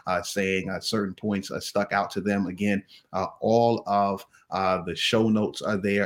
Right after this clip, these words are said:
and inside the show notes, there are discussion questions, uh, for each of the, uh, conversations that I had, uh, and that I will have with these leaders. Uh, there are discussion questions for you, uh, to go over with your team, for you to go over with your pastor, for you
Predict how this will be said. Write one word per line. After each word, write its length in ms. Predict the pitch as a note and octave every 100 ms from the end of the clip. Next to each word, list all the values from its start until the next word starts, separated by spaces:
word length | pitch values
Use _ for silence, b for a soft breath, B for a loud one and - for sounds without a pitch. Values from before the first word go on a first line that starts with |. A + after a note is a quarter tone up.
| -
and 100 | F2+
inside 500 | - G#2+ - G#2 G2+
the 80 | G2
show 240 | - A2+
notes, 320 | G#2 G2+ G2 -
there 260 | G2+ G#2 -
are 180 | G2 F#2+
discussion 640 | F#2+ - - A2 - G2+
questions, 600 | F#2 G2+ F#2+ - D#2+ - - B B
uh, 200 | F#2+ F2+
for 260 | - - F#2 -
each 400 | A2+ A#2 - - G#2+
of 240 | G2+ F#2+
the, 240 | G2+ F#2+ F#2+ B -
uh, 140 | F2+
conversations 1000 | - - A2 G2+ G2 - G2+ G#2 G#2+ F#2+
that 140 | G2
I 180 | F#2 F#2+
had, 460 | F#2 G2+ G2 F#2+ F2 B B
uh, 120 | F2
and 160 | - F2+
that 160 | F#2 -
I 160 | F#2
will 300 | F#2 G2+ A2+
have 400 | G#2 G2 F#2 F2+ G2+
with 180 | G2+ -
these 260 | G2 F#2+
leaders. 400 | G2+ G#2 F#2+ F2+ - b b
Uh, 220 | F#2+ F#2+ F2+
there 320 | F2 G#2 G#2 G2+
are 180 | G2
discussion 640 | F#2 F#2 - G#2 G2+ G#2+ F#2+
questions 580 | - G2+ - G2 F#2
for 140 | - F#2
you, 420 | F2+ G#2 A2 A2 - B B
uh, 140 | F#2
to 140 | -
go 200 | G2 G2+ F#2+
over 240 | G2+ G2
with 200 | F#2+ F#2
your 160 | F#2 F2
team, 400 | - A#2 A#2 A#2
for 140 | -
you 200 | F2+ G#2+
to 80 | G2+
go 200 | G2 F#2
over 180 | G2 F#2
with 220 | F#2 F2+
your 120 | E2+
pastor, 500 | - A2 A2+ - A#2+
for 160 | A#2+ F#2
you 280 | F#2+ A2